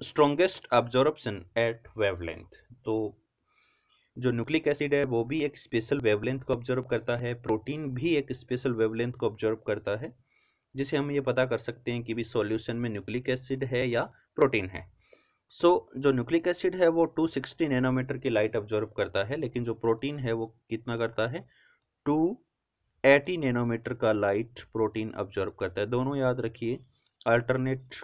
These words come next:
कई बार पूछे जाते हैं। टू एटी नैनोमीटर कौन करेगा? प्रोटीन। Then moving to next, biological half life of catecholamines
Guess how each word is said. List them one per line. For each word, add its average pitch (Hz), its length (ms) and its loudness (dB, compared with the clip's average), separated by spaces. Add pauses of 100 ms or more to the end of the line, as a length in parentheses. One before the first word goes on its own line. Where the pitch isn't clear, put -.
कई 113 160 2
बार 117 200 2
पूछे 110 340 -6
जाते 117 320 -4
हैं। 127 280 -8 (1700)
टू 147 320 -2
एटी 117 260 0
नैनोमीटर 95 560 -4
कौन 117 360 -4
करेगा? 123 380 -4 (300)
प्रोटीन। 101 440 2 (1200)
Then 120 240 0 (160)
moving 113 340 -2
to 110 100 0
next, - 240 -8
biological 165 540 6
half 147 300 4
life 147 440 0
of 135 220 4 (240)
catecholamines 117 760 0